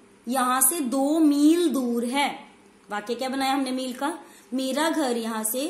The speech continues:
दो मील दूर है। एक और वाक्य बनाएंगे, मैं दो मील चलकर मंदिर पहुंचा।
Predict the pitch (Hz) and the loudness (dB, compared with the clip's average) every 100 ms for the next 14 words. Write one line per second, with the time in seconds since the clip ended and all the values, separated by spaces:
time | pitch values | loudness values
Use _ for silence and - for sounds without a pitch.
0 | 277 254 254 285 285 269 294 285 226 208 | -6 -4 -2 0 0 0 0 0 -2 -6
1 | 196 233 262 - - - - - _ - | -8 -4 -4 -6 -14 -20 -20 -20 _ -20
2 | - - _ - - - - 240 240 240 | -20 -20 _ -20 -20 -20 -4 -2 0 0
3 | 214 220 226 226 220 220 214 220 269 359 | 0 -4 -4 -6 -4 -6 -6 -4 -4 -6
4 | - - - - 254 311 240 262 277 311 | -12 -20 -20 -6 -2 0 0 0 2 2
5 | 359 311 294 339 392 311 247 240 277 311 | 4 8 8 6 2 0 -2 -2 -2 0
6 | 339 269 240 233 240 226 233 330 370 - | 2 2 2 2 2 0 0 -2 0 -2
7 | - | -4